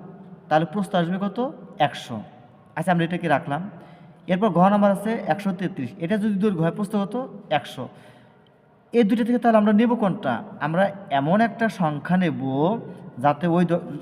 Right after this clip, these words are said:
সংখ্যা দুটো ছোট করা যায়। যেমন এখানে আমরা যদি একশো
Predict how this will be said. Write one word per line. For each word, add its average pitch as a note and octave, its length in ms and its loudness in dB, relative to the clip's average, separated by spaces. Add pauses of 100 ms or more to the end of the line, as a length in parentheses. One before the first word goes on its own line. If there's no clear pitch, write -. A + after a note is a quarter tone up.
(120)
সংখ্যা D#3 220 -2
দুটো F#3+ 240 -4
ছোট F#3 240 -8
করা B2+ 320 -2
যায়। A#2 140 -4
যেমন D3+ 200 -6
এখানে D#3 500 -8 (380)
আমরা D3 160 -2
যদি C#3 400 -4
একশো D#3+ 280 -4